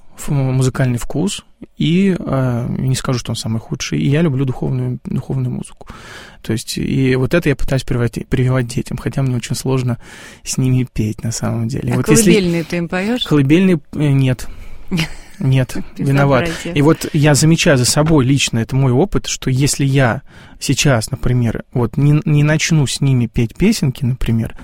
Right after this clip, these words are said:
Speaker 1: самые простые, самые детские, э, самые добрые и спокойные, там, не обязательно народные, да, то я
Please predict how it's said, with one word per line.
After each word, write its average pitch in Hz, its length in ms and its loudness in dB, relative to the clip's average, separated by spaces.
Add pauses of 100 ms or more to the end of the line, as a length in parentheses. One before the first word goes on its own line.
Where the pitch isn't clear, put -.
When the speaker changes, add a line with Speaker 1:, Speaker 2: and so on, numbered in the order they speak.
Speaker 1:
самые 180 380 4
простые, 147 720 -2
самые 139 360 -2
детские, 127 480 -4 (640)
э, 131 160 -2
самые 147 360 0
добрые 127 520 0 (160)
и 156 80 -4
спокойные, 131 640 -2
там, 117 180 -4
не 123 100 0
обязательно 131 380 2
народные, 135 560 2
да, 131 200 -4 (340)
то - 100 2
я 156 260 4